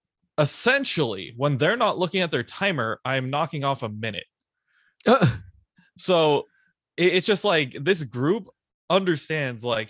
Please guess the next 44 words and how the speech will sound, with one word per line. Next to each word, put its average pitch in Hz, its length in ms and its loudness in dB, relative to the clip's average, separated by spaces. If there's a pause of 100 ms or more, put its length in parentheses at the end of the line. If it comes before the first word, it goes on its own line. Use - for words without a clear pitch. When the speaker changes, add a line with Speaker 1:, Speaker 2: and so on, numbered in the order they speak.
Speaker 1:
"Hey, 113 360 -2 (600)
like, 135 280 0 (180)
if 143 240 -4 (140)
I'm 214 180 0
the 233 80 4
one 208 160 2
trying 185 300 0
to 127 40 0
help 143 300 0
you 110 140 -2
out 113 180 -2
here 107 180 -10
with 104 140 -12
these 110 180 -10
clues, - 300 -12
okay? 151 340 0 (500)
So, 147 200 2
like, 139 200 2
if 143 120 0
you're 208 220 2
being 214 220 -2
rude 165 180 0
to 135 60 -4
me, 139 280 0
I 156 220 0
can, 156 320 -4 (100)
I 170 120 -2
can 139 500 -4
literally 165 640 2
tamper 151 440 -4
the 131 140 0
way 127 200 2
how 131 120 0
your 120 140 -2
game 110 360 -6
operates." 92 760 -8
Speaker 2:
<laughs> 95 40 0 (420)
Wow, 127 320 2
I 135 100 2
didn't 156 260 2
realize 139 500 4
Speaker 1:
And 98 80 -2
Speaker 2:
that. 95 180 -4 (280)
Speaker 1:
it, 180 220 0